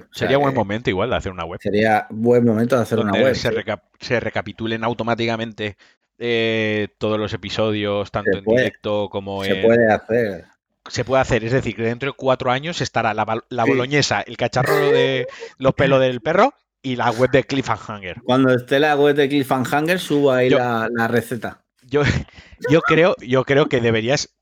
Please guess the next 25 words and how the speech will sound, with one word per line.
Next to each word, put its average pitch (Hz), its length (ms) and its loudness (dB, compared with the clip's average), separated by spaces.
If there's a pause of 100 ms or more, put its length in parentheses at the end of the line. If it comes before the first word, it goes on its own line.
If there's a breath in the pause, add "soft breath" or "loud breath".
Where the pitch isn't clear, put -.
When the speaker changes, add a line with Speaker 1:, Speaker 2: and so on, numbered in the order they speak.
Speaker 2:
por 110 160 -6
favor, 110 320 0
esta 110 180 0
semana, 117 440 -2
antes 110 260 -2
de 104 140 0
que 101 760 -2
meterte 113 460 -4
un 120 80 -4
ratito 120 340 0
a 90 40 -2
hacer 127 140 -2
una 127 140 -2
web, 117 200 0 (100)
ahora 113 180 2
que 120 100 -2
tenemos 117 540 -6 (120 soft breath)
el 113 100 -4
overlay, 110 540 0
que 117 120 -6
tienes 113 240 -4
aquí 110 240 -2
algo 107 200 0
de 107 100 0
material, 107 580 -2